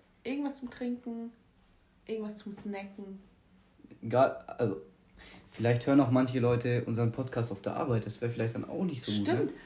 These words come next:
Speaker 1: Dann holt euch einfach einen Kaffee.
Speaker 2: Holt euch einen Kaffee, holt euch einen Smoothie, holt euch einen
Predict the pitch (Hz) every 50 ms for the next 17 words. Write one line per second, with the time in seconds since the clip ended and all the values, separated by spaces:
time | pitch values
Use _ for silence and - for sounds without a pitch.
0 | - - 220 208 190 277 320 392 - - 254 240 240 220 214 - - - - 170
1 | - - 214 185 175 160 180 170 147 139 127 117 - 151 170 180 - 202 185 185
2 | 175 160 151 151 151 147 127 123 117 - - 135 156 175 185 196 190 170 156 127
3 | 139 143 135 139 135 131 135 127 123 123 120 117 123